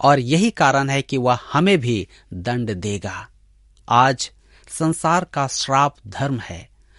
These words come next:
परमेश्वर चाहता है कि आप धर्म का त्याग करके प्रभु यीशु के पास आ जाएं।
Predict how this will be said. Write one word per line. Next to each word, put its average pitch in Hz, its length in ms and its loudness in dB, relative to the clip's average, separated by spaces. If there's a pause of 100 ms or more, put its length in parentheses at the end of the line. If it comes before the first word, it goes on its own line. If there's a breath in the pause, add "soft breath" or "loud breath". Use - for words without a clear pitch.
(160 soft breath)
परमेश्वर 180 480 4
चाहता 135 420 2
है 135 180 -2
कि 170 160 -2 (120)
आप 143 260 0
धर्म 135 280 -2
का 131 180 -4
त्याग 127 320 -4 (100)
करके 123 460 0 (220 loud breath)
प्रभु 156 240 4
यीशु 180 360 2
के 156 160 0
पास 123 480 0 (100)
आ 110 180 -4
जाएं। 113 460 -6